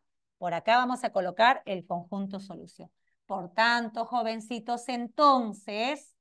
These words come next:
¿ya? Por tanto, a ver, nuestro conjunto solución sería, ¿quién, quién, quién?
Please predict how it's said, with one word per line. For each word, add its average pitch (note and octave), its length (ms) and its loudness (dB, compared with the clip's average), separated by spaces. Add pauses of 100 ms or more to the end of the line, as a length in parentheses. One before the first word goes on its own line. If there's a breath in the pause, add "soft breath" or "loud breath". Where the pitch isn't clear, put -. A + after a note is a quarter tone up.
(560)
¿ya? F3+ 600 -2
Por F3 180 -18
tanto, F#3 800 -2 (200)
a E4 100 2
ver, D4+ 260 6 (420)
nuestro F4+ 300 -2
conjunto B3 500 -2
solución A3+ 540 -6
sería, D4 720 0 (560)
¿quién, C4 240 0
quién, C4+ 180 0
quién? E4+ 340 2